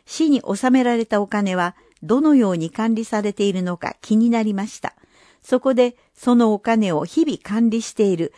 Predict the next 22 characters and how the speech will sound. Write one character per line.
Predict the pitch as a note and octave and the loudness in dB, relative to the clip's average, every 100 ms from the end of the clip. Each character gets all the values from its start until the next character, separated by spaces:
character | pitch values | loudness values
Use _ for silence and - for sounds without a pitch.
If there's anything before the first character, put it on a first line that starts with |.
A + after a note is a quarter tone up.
| _ _ - | _ _ -6
会 | A3 A#3 | -4 -2
計 | - A3 A3 | 2 2 2
室 | - - | -6 -6
の | E3 D#3 - _ _ | -6 -6 -10 _ _
石 | G#3 G3 D#4+ | -6 -4 -2
松 | D#4 D4 - - _ _ | -2 -2 -10 -20 _ _
幸 | - D4+ | -6 -6
喜 | B3 - | -6 -8
さ | F#3+ | -4
ん | E3+ | -4
に | D#3 B2+ - | -4 -4 -8
話 | - F#3 B3 C#4 C#4 | -6 -2 -2 -4 -8
を | D4+ | -10
聞 | - - | -12 -10
き | E3+ | -8
ま | D3+ | -8
し | F3 | -10
た。 | - - _ _ _ _ _ _ _ _ _ _ _ _ | -14 -16 _ _ _ _ _ _ _ _ _ _ _ _
会 | C4+ D4 | -6 -4
計 | - D#4 | -2 -2
室 | C#4+ - F3+ | -4 -6 -4
は | D#3+ A#2+ | -2 -2